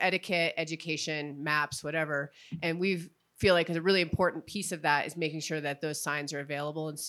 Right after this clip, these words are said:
in Spanish language as well. Um, and, you know, the Forest Service is really excited about this 'cause they don't have any bilingual signage,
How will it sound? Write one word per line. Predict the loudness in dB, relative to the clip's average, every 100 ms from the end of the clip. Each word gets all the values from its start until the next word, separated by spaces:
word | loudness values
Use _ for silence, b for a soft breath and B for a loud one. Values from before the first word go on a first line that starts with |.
| -6
in | -4 -4
Spanish | -4 0 0 0 -4
language | -4 -4 -6
as | -4
well. | 0 2 0 B B B B
Um, | 2 4 2 -2 0
and, | 4 4 4 -2 -6 -12 -4
you | 0
know, | 0
the | -2 -4
Forest | 4 6 6
Service | 2 0
is | -4
really | 0 2 2
excited | 2 2 4
about | 2 0
this | -2 -8
'cause | 0
they | 2
don't | 2 2
have | 2 2
any | 0
bilingual | 0 0 -2 -4 -4
signage, | -4 -4 -4 -8 -10